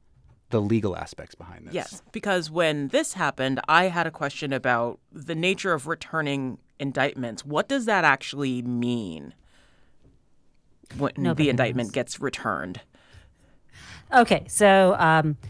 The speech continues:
Speaker 3: it's interesting, right? Because if any of us have any experience, uh, unfortunate experience perhaps with the criminal justice system,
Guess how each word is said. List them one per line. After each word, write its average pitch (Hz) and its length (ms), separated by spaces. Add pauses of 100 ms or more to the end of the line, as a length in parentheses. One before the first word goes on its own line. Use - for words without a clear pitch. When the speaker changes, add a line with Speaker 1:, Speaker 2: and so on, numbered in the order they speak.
(240)
Speaker 3:
it's 240 160
interesting, 220 480
right? 175 280
Because 175 680
if 190 340
any 208 200
of 185 100
us 170 200
have 165 320 (120)
any 165 180
experience, 156 840 (100)
uh, 156 100 (120)
unfortunate 175 560
experience 151 500
perhaps 151 480
with - 100
the 175 60
criminal 170 300
justice 196 400
system, 151 580